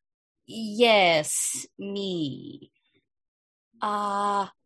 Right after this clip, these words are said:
it's going to be rather weird. Uh,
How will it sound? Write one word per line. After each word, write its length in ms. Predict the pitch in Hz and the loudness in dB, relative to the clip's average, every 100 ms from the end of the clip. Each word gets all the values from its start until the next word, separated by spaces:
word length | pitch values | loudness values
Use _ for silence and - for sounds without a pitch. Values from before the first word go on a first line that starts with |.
| _ | _
it's 260 | - - - | -10 -10 -2
going 260 | 247 254 | 2 4
to 80 | 254 | 2
be 280 | 269 302 302 | 2 6 6
rather 680 | 240 226 226 220 220 233 302 | 2 0 2 4 2 2 0
weird. 1040 | 254 220 220 202 180 175 170 170 170 220 - - - - _ _ _ _ _ _ 196 | 0 -4 -4 -2 0 2 2 0 0 -4 -8 -16 -20 -20 _ _ _ _ _ _ -2
Uh, 880 | 190 185 180 175 170 165 165 165 | 2 4 4 4 4 4 2 0